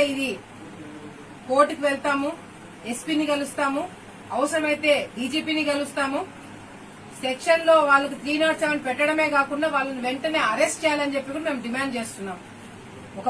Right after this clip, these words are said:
పక్కన ముఖ్యమంత్రి జ-, జగన్మోహన్ రెడ్డి గారేమో దిశ చట్టం అంటారు, మహిళల పైన ఎవరైనా తప్పుగా ఆలోచన చేసినా కూడా వాళ్ళ మీద చర్యలు తీసుకుంటామని ఒక పక్కన జగన్మోహన్ రెడ్డి గారు చెప్తుంటే, ఇంకో పక్కన మహిళల పైన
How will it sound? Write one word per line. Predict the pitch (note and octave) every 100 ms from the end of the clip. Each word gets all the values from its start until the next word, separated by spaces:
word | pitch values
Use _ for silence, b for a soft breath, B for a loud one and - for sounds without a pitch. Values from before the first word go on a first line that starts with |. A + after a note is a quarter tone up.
| B3+
పక్కన | B3+ D#4+ D#4+ C#4
ముఖ్యమంత్రి | - D4 D4+ D4 D4+ B3
జ-, | B3+ B3+ A3
జగన్మోహన్ | A#3+ C#4+ D4+ D#4 D4+
రెడ్డి | D4 D4
గారేమో | D4 C#4+ D4 D#4 A#3
దిశ | B3 D4+ D#4
చట్టం | C#4+ D4 D4
అంటారు, | C#4+ C#4+ C#4+ D#4+
మహిళల | A#3+ C4+ D4 D4
పైన | D4 D4+ B3+ - - - A3
ఎవరైనా | C4+ D#4 G#3+ -
తప్పుగా | B3 D#4 D4 D4 A#3+
ఆలోచన | C#4+ D#4+ D#4+ D#4+
చేసినా | D4+ D4 D4 D#4
కూడా | D4+
వాళ్ళ | C#4+ C#4
మీద | C#4+ D4
చర్యలు | C#4 C4 D4 C#4+
తీసుకుంటామని | C#4+ D4 C#4+ C4+ C#4+ C4
ఒక | B3
పక్కన | B3+ B3 C#4+ A3+
జగన్మోహన్ | A#3+ C#4 C#4+ C#4+
రెడ్డి | B3+ C4+
గారు | C4 F#3
చెప్తుంటే, | G#3 - C#4 C#4+ E4 - - - - - - - - - - -
ఇంకో | C#4 E4+ E4
పక్కన | D#4 E4 E4 D4 - - A#3 A#3
మహిళల | C4+ D#4 D#4+ D#4+
పైన | D#4